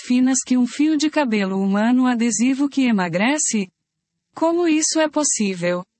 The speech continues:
Como funciona esse novo adesivo emagrecedor? Adesivo pode ajudar na obesidade? Quanto pode custar o tratamento?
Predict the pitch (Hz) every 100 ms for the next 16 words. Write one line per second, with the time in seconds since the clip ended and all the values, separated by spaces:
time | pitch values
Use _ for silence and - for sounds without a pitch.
0 | _ - 294 330 320 330 320 294 247 233
1 | 247 233 240 214 220 240 262 247 254 180
2 | 196 185 190 190 196 190 202 - 208 190
3 | 214 247 - _ _ _ - 247 240 254
4 | 220 262 277 302 285 277 285 277 269 208
5 | 190 185 185 180 185 175 180 202 247 240
6 | 240 240 _ _ _ - 311 311 320 285
7 | 262 269 285 269 220 190 190 185 185 185
8 | 180 214 262 254 226